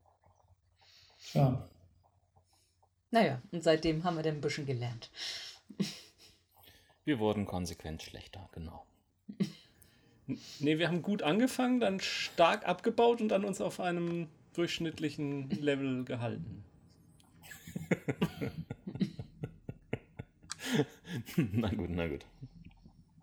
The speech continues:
Speaker 1: Wie viele Leute haben denn die erste Folge überhaupt gehört? Kann man das überhaupt sagen?
Speaker 3: Das ist
Speaker 2: Hm.
Speaker 3: nur noch schwer nachzuvollziehen.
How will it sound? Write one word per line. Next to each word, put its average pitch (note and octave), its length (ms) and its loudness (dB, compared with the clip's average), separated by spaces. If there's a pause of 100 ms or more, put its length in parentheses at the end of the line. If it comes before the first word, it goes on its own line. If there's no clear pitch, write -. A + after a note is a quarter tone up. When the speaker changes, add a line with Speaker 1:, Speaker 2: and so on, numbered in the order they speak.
(1400)
Speaker 1:
Wie G#3 120 12
viele G#3+ 220 12
Leute F#3+ 260 12
haben E3+ 120 12
denn D#3+ 100 12
die D3+ 80 10
erste - 220 8
Folge C#3+ 240 10
überhaupt C#3 240 10
gehört? - 340 6
Kann - 140 0
man C3+ 100 6
das C3+ 160 4
überhaupt B2+ 240 6
sagen? B2 440 8 (680)
Speaker 3:
Das G#2 160 -2
ist A2+ 300 -2
Speaker 2:
Hm. - 320 -4
Speaker 3:
nur A#2 100 2
noch A#2+ 200 4
schwer G#2+ 760 6
nachzuvollziehen. F2 1200 2